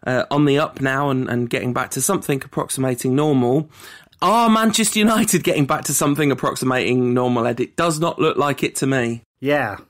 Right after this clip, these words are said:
Speaker 2: I would say United desperately needed some oxygen and some painkillers right now.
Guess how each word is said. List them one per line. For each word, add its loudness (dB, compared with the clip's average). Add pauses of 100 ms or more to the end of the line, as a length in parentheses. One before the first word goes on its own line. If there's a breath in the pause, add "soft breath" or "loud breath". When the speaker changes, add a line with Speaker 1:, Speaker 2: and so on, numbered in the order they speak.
Speaker 2:
I -2
would -2
say -2
United -2
desperately -2
needed 0
some -4
oxygen -2
and -4
some -4
painkillers -2
right -2
now. -8